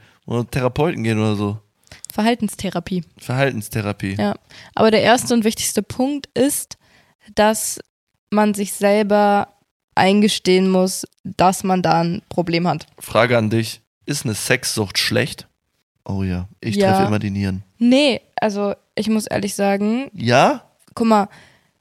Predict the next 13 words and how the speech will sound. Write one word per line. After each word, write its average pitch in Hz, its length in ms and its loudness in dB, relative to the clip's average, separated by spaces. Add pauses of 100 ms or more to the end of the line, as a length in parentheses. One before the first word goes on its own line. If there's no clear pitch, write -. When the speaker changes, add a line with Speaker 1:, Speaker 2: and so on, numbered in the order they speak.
(100)
Speaker 2:
stell 247 280 0
dir - 20 -6
vor, 226 380 2 (100)
du 208 140 -6
bist 226 180 0
in 208 60 0
einer 202 100 2
Beziehung 240 480 0 (180)
Speaker 1:
Ja. 110 160 -2 (760)
Speaker 2:
und 226 100 0
deine 208 220 2
Partnerin 220 1200 -2
hat 208 380 -6